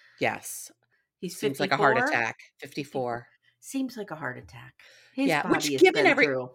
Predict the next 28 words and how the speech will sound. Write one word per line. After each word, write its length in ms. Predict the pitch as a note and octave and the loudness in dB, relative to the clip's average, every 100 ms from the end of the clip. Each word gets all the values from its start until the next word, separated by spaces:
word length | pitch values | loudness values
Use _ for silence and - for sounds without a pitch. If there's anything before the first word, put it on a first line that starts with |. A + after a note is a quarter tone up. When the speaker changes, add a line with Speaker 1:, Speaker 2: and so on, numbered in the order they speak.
| - _ - | -20 _ -14
Speaker 1:
his 120 | G3 | -4
body's 360 | - F#3+ E3+ - | 4 6 6 0
been 140 | D3+ | -6
to 80 | D3 | -8
hell 220 | D3 C3 | -8 -6
and 120 | C#3 C3+ | -6 -4
back. 240 | B2 - | -6 -6
Todd 240 | - F#3+ A3 | -4 -2 -2
was 160 | A#3+ | -4
reading 220 | D#3+ C#3+ C3 | -4 -4 -4
last 300 | B2 - C#3 | -6 -8 -6
night. 300 | C3 B2 - _ _ _ _ _ _ | -6 -6 -12 _ _ _ _ _ _
He 320 | - G#3+ A#3 | -10 -6 -6
had 300 | - A3 F#3 | -6 -6 -6
relapsed 640 | D#3 D3 D3 C3 B2+ - - | -4 -4 -4 -4 -8 -10 -14
sixty 520 | - D3+ - - D#3+ | -10 -10 -10 -10 -10
or 60 | D3 | -10
seventy 480 | - B2+ C3 C3 | -8 -8 -8 -12
times. 600 | A#2+ A#2 A2+ B2+ E3 - _ _ _ _ | -14 -14 -14 -14 -14 -18 _ _ _ _
Speaker 2:
Yeah. 160 | G#3+ A#3+ _ _ _ _ _ _ _ - | -18 -18 _ _ _ _ _ _ _ -8
Speaker 1:
And 420 | D3+ C#3 C3+ C3 | -4 -4 -4 -8
spent, 400 | - - C#3 B2+ | -12 -8 -8 -8
like, 260 | B2+ A#2+ - _ - | -12 -12 -18 _ -18
twenty 340 | - C#3 C3+ | -10 -8 -6
million 340 | B2+ A#2+ A#2 A#2 | -8 -8 -10 -10
dollars 400 | A#2+ A2 A#2 - | -10 -10 -12 -16
on 100 | - | -18
rehab. 360 | - - - | -18 -20 -20